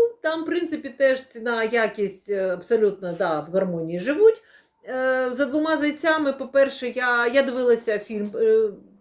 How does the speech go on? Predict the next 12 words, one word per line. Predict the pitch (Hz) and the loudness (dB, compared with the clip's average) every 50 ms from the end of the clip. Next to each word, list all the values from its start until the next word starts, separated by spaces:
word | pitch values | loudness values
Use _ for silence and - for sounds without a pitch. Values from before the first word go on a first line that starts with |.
| _ _ _ _ | _ _ _ _
ви | - 208 240 | -4 -4 -4
ж, | 220 202 190 | -2 -4 -2
я | 214 220 220 | 0 2 2
розповідала, | 220 226 226 - 247 240 247 214 214 190 165 165 175 | 2 -2 -4 -4 -6 -4 -2 0 0 0 0 0 -2
що | 175 - 208 190 | -4 -6 -8 -8
фільм, | - - 240 226 208 185 | -6 -6 -6 -6 -4 -4
е, | 147 160 185 190 190 190 - | -6 -6 -4 -4 -6 -8 -8
на | - 202 | -10 -6
початку | 196 233 226 - 339 427 - - 277 | -6 -6 -4 -4 -4 -4 -4 -6 -6
зняли | 220 190 220 240 269 277 | -4 -2 -2 0 0 0
українською | 247 247 247 233 262 269 254 262 - 208 190 190 | 0 -2 -2 -4 -4 -4 -4 -4 -2 -2 -2 -2
мовою, | 196 202 214 226 247 330 349 359 | -2 -2 -2 -2 -2 -4 -6 -8